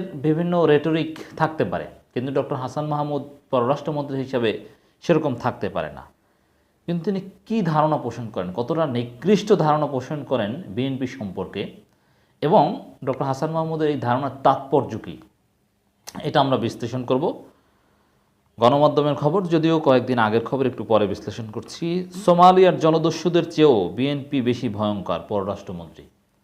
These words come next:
এখন সোমালিয়া, এটা তো বিদেশিদের বিষয়, বিদেশ বিষয়ক। সেই পররাষ্ট্রমন্ত্রী যদি সোমালিয়ার জলদস্যুদের চাইতে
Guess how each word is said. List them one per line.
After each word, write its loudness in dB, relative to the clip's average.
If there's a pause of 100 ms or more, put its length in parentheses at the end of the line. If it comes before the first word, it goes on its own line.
(1300)
এখন 2 (200)
সোমালিয়া, 6
এটা 0
তো 2
বিদেশিদের 2
বিষয়, -10
বিদেশ 2
বিষয়ক। -10 (1000)
সেই 4 (420)
পররাষ্ট্রমন্ত্রী 4
যদি 0
সোমালিয়ার 2
জলদস্যুদের 2
চাইতে 6